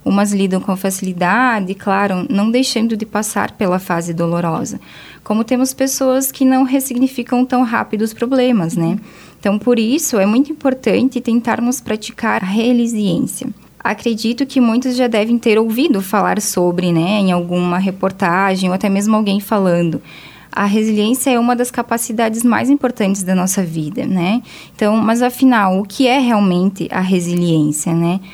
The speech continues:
A resiliência é a capacidade que o ser humano tem de lidar com os problemas, adaptar-se às mudanças e superar obstáculos.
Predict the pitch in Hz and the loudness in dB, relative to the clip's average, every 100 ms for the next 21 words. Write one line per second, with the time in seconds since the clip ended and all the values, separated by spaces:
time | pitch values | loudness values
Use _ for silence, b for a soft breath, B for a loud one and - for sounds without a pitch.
0 | B B - 190 214 208 214 208 254 254 | B B -4 0 2 2 2 2 2 2
1 | 269 240 240 262 247 247 226 208 - 320 | 0 0 -2 -2 -2 -2 0 0 2 0
2 | 285 247 - 233 220 220 220 220 208 208 | 0 -2 0 2 2 2 2 0 0 0
3 | 202 190 185 175 185 190 175 175 - 170 | 0 0 0 0 0 -2 -2 -2 -4 -2
4 | 156 156 160 170 170 170 - - 214 208 | 0 0 -2 -4 -4 -4 -6 -8 -2 0
5 | 269 - 240 220 208 202 175 214 220 214 | -2 -2 -4 -2 0 0 2 0 -2 -6
6 | - B B B B - 208 220 - 240 | -8 B B B B -4 -2 -2 0 2
7 | 214 226 247 240 - 233 240 - 165 160 | 2 2 0 -2 0 0 0 -2 -4 -4